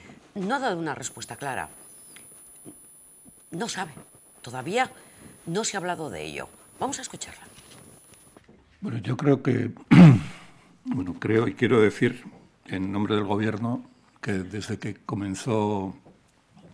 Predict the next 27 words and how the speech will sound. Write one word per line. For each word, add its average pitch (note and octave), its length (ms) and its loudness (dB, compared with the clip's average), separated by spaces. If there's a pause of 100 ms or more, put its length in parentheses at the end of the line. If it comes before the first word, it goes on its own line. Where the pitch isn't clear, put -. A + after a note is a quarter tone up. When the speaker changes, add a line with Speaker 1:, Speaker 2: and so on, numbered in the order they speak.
(140)
Speaker 2:
esta - 240 0
crisis, A#2 600 -4 (500)
en F#2+ 220 -10
marzo G#2 340 -10
de G#2 80 -10
este A2 220 -8
año, G#2+ 240 -6 (1120)
eh, F#2 640 0
tanto G2 280 -2
el G#2+ 60 0
lehendakari A2 580 0
como G#2 420 -6
todos G2 240 -8
los G#2 140 -8
consejeros A2 540 -4
del G#2+ 100 -2
gobierno G#2+ 420 -2
se B2 120 -2
han A2+ 100 2
esforzado A2+ 760 -2
<clears throat> - 40 0
en A2+ 440 10
actuar A2 520 2
con G2 260 -4
la F#2+ 80 -2
máxima G#2 380 -2
transferencia F#2+ 720 -8